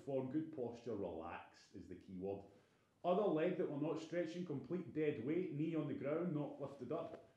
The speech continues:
From here, I'm gonna reach up if I've got a resistance band and try and get a good, good bit of resistance on this band, a good pull. Now I'm gonna start moving my straight leg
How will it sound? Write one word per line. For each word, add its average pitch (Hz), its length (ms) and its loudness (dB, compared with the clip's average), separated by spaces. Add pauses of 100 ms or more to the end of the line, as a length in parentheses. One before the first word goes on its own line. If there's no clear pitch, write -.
(400)
From 196 280 4
here, 175 240 6
I'm 156 100 0
gonna 143 220 0
reach 180 260 -2
up 156 220 4
if 143 120 -6
I've 123 100 -6
got 135 160 -2
a - 20 -2
resistance 123 440 -2
band 127 260 -4
and - 120 -6
try 143 120 -6
and 175 100 -2
get - 100 -4
a - 40 -4 (120)
good, 151 180 -2 (360)
good 180 240 -6
bit 180 180 -4
of 151 80 -6
resistance 147 480 -6
on 135 140 -2
this 123 120 -4
band, 120 240 -4
a - 20 -2
good - 240 -4
pull. 190 380 2 (540)
Now 175 280 8
I'm 139 100 -2
gonna 135 200 0
start 123 360 -4
moving 120 200 -2
my 104 120 -6 (240)
straight 147 280 0
leg 135 200 2